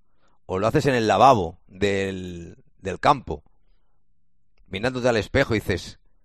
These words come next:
"Qué grande que soy, qué bueno que soy, gracias a mí", lo haces. Pero en un palco,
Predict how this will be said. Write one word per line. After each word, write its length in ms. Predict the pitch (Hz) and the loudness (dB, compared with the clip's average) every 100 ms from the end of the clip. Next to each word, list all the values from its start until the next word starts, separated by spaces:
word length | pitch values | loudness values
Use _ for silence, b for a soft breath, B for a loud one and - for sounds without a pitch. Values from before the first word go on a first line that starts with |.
| - _ | -20 _
"Qué 120 | 127 | 0
grande 300 | 123 127 113 | 2 2 2
que 120 | 104 98 | -2 0
soy, 280 | 131 127 | 2 2
qué 120 | - 110 | 0 0
bueno 240 | 113 104 | 0 -2
que 100 | 92 | -4
soy, 340 | - 131 117 98 | 0 2 2 2
gracias 340 | 107 104 87 | -2 -2 -6
a 80 | 92 | -4
mí", 300 | 135 165 - - - - - | -4 -6 -10 -20 -20 -20 -18
lo 180 | 82 85 | -4 -2
haces. 360 | 87 - - - _ _ _ _ - | -2 -6 -16 -20 _ _ _ _ -6
Pero 220 | - 110 117 | 0 4 4
en 80 | |
un 160 | 180 156 | 2 4
palco, 680 | - 175 160 160 151 143 | 8 8 8 6 4 4